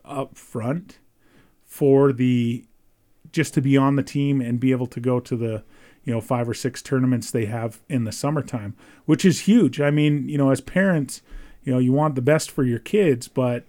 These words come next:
you know, when it comes to money, things are tight. And so we're giving these opportunities to th-,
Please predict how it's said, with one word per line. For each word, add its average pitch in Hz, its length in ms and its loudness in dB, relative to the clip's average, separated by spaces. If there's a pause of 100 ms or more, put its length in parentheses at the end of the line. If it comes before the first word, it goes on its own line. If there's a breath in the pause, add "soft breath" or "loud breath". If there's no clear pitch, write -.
(120)
you 143 140 -4
know, 120 160 -6
when 127 200 -2
it 123 120 -4
comes 143 280 -4
to 123 120 -4
money, 147 540 -2 (460 soft breath)
things 151 220 -2
are 160 80 0
tight. 165 400 -2
And 135 480 2 (720)
so - 120 -6
we're 170 140 4
giving 202 260 4
these 170 200 2
opportunities 151 800 0
to 143 180 2
th-, 123 180 -12